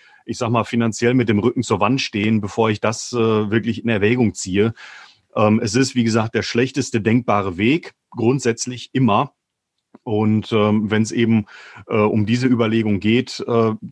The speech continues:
dann kann man sagen, okay, ich gehe jetzt dieses Risiko ein und habe vielleicht eine fifty fifty Chance, meine Daten wiederzubekommen.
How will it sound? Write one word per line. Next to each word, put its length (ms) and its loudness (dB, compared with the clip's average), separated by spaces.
dann 200 0
kann 160 -2
man 160 0
sagen, 280 0
okay, 220 -2
ich 160 -6
gehe 220 2
jetzt 260 -2
dieses 260 -2
Risiko 420 0
ein 380 2
und 160 0
habe 180 4
vielleicht 340 0
eine 80 0
fifty 320 -2
fifty 300 -4
Chance, 380 -2
meine 180 -4
Daten 300 -2
wiederzubekommen. 920 0